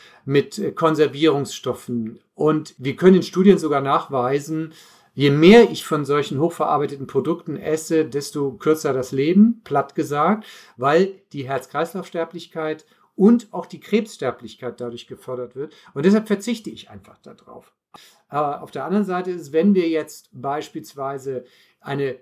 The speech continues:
bestimmte Menge Gemüse essen am Tag, wenn wir die richtige Eiweißmenge haben, wenn wir qualitativ hochwertigere Kohlenhydrate essen, dann sind wir viel fitter. Was ist jetzt die Erfolgsformel? Was braucht der Mensch? Das ist die Frage einfach, was braucht der Mensch? Ja?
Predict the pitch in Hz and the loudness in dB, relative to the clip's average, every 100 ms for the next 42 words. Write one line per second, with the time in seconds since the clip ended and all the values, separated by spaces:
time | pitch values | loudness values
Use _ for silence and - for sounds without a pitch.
0 | _ 131 139 208 202 185 147 156 175 147 | _ -12 -6 0 0 0 -6 -6 -6 -8
1 | 143 147 202 208 175 139 - 127 120 113 | -12 -2 -2 0 -4 -8 -18 -18 -18 -20
2 | 113 139 139 - _ 147 147 143 147 160 | _ -18 -18 -18 _ -16 -14 -14 -12 -14
3 | - 165 170 160 214 190 143 - 135 123 | -14 -10 -8 -2 -2 -2 -8 -10 -16 -16
4 | 120 110 110 123 - _ - - - 151 | -16 -16 -18 -18 -20 _ -20 -20 -10 -8
5 | 156 156 147 - _ 131 127 - - 175 | -6 -6 -8 -10 _ -20 -20 -12 0 2
6 | 208 165 - 151 180 202 180 160 156 139 | 2 -2 -14 -4 -2 0 -2 -6 -6 -16
7 | 127 - 240 196 - 113 110 - - - | -16 -6 -2 -2 -4 -16 -16 -18 -20 -20
8 | 110 _ - 143 175 214 202 185 190 185 | -20 _ -12 -6 -2 -2 -2 -6 -4 -10
9 | 175 175 170 208 - _ _ _ - 165 | -8 -8 -6 -8 -10 _ _ _ -4 0
10 | 185 202 202 202 170 139 - 247 294 - | 0 0 -4 -4 -12 -10 0 0 0 -16
11 | - 139 131 139 139 208 - _ _ _ | -10 -4 -2 -2 -2 -4 -4 _ _ _
12 | 156 165 165 240 247 196 135 107 - 143 | -4 -4 -2 -2 0 -2 -2 -10 -10 -10
13 | 185 - - 214 214 120 120 156 143 139 | -10 -10 0 2 2 -2 -8 -8 -10 -8
14 | 160 180 185 165 143 180 294 - 143 156 | 0 0 0 -2 0 -4 -4 -8 -2 0
15 | 240 | -2